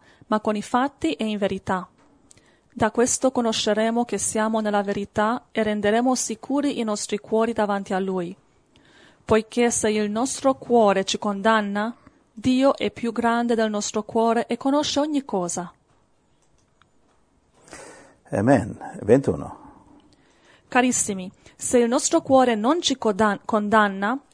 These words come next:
Speaker 1: abbiamo fiducia davanti a Dio.
Speaker 2: Va bene. Quindi qui Giovanni sta dicendo alla prima chiesa,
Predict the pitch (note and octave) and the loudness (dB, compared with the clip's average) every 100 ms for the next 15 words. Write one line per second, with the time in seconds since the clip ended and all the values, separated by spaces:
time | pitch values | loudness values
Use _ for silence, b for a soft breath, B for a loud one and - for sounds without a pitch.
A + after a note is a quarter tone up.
0 | _ - G#3+ B3 D4 D4+ C4+ A3 B3 B3+ | _ -2 0 2 0 0 -2 -2 -2 0
1 | A#3 A3 G#3+ G3+ F#3+ G3 F#3 F3 F3+ B2+ | 0 0 -2 -4 -6 -4 -6 -4 0 2
2 | F2 F#2 G#2+ B B B - C3 A2 - | 2 -2 -6 B B B 0 4 4 4
3 | E3+ A#2+ G2+ G2 A#2 D3 A#2+ A2 G2+ - | 6 8 6 8 8 8 6 2 0 2
4 | A#2+ G#2 G2 - G#2+ G#2 - A#2 F#2 D#2+ | 4 6 6 4 0 0 2 2 2 0
5 | E2+ | -4